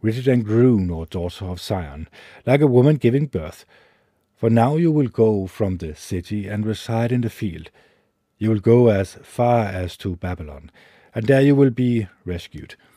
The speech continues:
There Jehovah will buy you back from the hands of your enemies. Now many nations will be gathered against you.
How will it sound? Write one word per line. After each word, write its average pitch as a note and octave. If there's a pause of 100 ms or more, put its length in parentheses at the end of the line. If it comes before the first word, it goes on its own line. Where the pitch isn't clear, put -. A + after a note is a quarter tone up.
(840)
There D3
Jehovah B2+
will G2 (240)
buy G2
you G2+
back G#2
from G#2+
the F#2+
hands A#2
of G#2
your G2+
enemies. F#2 (880)
Now F2+
many A#2
nations A2
will F#2+
be E2
gathered F#2
against G2
you. D2+